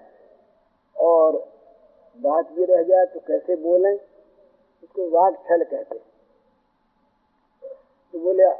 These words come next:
"आप आ जाए।" इसका अर्थ है कि हमको मालूम नहीं था, पूछ रहे हैं, "आप आ जाए।" और मन में हमने कर लिया, बोले, हम तो सत्य बोले, "आप आ जाए।"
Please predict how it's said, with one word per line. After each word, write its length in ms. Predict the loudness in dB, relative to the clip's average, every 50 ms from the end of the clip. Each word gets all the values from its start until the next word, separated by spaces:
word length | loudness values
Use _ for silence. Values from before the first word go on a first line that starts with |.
| -12 -20 _ -6
"आप 300 | -2 0 0 0 -2 -6 -18 -20 -20 _ _ -18 -18 -14 -8
आ 160 | -6 -4 -2
जाए।" 400 | 0 0 0 2 0 0 -2 -6 -10 _ _ _ _ _ _ _ _ _ _ _ _ _ _ _ _ _ _ _ _ _ _ _ _ _ _ _ _ _ _ _ _ _ _ _ _ _ _ _ _ _ _ _ -20
इसका 260 | -12 _ 2 4 4
अर्थ 140 | 6 6 6
है 60 | 6
कि 60 | 8
हमको 220 | 6 4 6 2 4
मालूम 380 | 6 8 8 8 8 6 6
नहीं 140 | 6 4 6
था, 140 | 6 6 6
पूछ 300 | 6 2 0 0 0 4 4
रहे 180 | 4 4 4 4
हैं, 80 | 6
"आप 260 | 6 6 6 6 4
आ 120 | 4 2 2
जाए।" 280 | 0 -2 -6 -8 -10 -12 -16 -20 -20 -20 -20 -20 -20 _ -20 -20 -20 _ _ _ _ _ _ _ _ _ _ _ _ _ _ _ _ _ _ _ _ _ _ _ _ _ 2
और 100 | 4 4
मन 360 | 4 4 4 4 4 6 6
में 100 | 6 4
हमने 240 | 4 4 4 2 2
कर 160 | 4 2 2
लिया, 240 | 4 6 6 8 8
बोले, 140 | 8 6 4
हम 80 | 4
तो 80 | 2 -2
सत्य 260 | 0 0 0 0 2
बोले, 200 | 4 4 6 6
"आप 280 | 6 8 8 6 6 4 4
आ 180 | 4 4 6
जाए।" 280 | 6 6 6 6 6